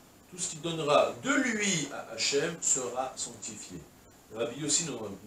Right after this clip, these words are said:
nous apprend une halakha très importante, que les Chachamim seront partiellement d'accord, et partiellement pas d'accord, c'est tout simplement expliquer la discussion. Pour le moment, on reste sur Rabbi Yossi. Rabbi Yossi nous dit,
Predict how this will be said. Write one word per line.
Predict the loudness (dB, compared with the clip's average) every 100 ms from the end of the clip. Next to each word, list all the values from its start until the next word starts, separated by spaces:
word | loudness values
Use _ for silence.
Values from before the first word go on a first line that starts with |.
| -10
nous | -8
apprend | -6 -8
une | -8
halakha | -8 -10 -12
très | -14
importante, | -14 -14 -16 -16 -16 -18 -20 -20 -20
que | -18
les |
Chachamim | -16 -12 -8 -6 -2
seront | -2 -2 -8
partiellement | -2 0 0 -6 -12 -12
d'accord, | -14 -14 -18 -18 -20 -20 -20 -18
et |
partiellement | -10 -10 -10 -16
pas | -16
d'accord, | -16 -12 -8
c'est | -6
tout | -8
simplement | -14 -14 -14 -14
expliquer | -14 -8 -8
la |
discussion. | -8 -14 -18 -20 -20 -20 0
Pour | 2
le | 4
moment, | 4
on |
reste | 2
sur | 0
Rabbi | -2 -4
Yossi. | -6 -4
Rabbi | -4 -6
Yossi | -10 -10
nous | -10
dit, | -12